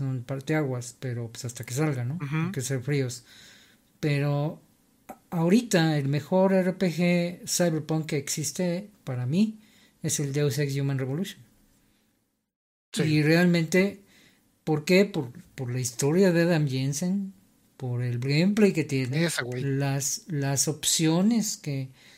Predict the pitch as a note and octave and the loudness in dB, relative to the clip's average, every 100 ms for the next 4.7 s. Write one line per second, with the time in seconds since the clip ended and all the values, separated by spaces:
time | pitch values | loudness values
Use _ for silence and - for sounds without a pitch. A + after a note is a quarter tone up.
0 | _ - C3 C#3+ B2 C#3 D3+ D#3+ G3 A3+ | _ -10 -4 -2 -2 -2 0 0 -2 -4
1 | A3 _ - C3+ C3 D#3 _ - _ _ | -6 _ -8 -4 -4 -8 _ -20 _ _
2 | - C#3 A#2+ D#3 G3 F#3 - F#3+ F#3+ - | -14 -10 -8 2 4 4 6 6 6 -2
3 | _ _ _ _ _ D3+ C3+ - - C#3+ | _ _ _ _ _ -4 -4 -6 -6 -2
4 | C3+ C3 B2+ B2+ B2+ F3 | -2 -2 -2 -4 -4 -8